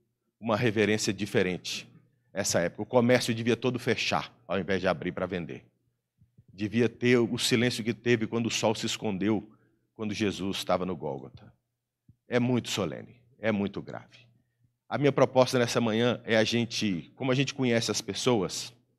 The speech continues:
por força até do meu trabalho, eu gosto muito de conhecer as pessoas, eu sou um missionário para os missionários, e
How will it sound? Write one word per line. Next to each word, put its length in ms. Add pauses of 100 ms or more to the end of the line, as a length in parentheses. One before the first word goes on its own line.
(920)
por 120
força 300
até 140
do 100
meu 120
trabalho, 440
eu 60
gosto 280
muito 220
de 100
conhecer 300
as 100
pessoas, 380
eu 120
sou 260
um 240
missionário 520
para 180
os 80
missionários, 720 (760)
e 680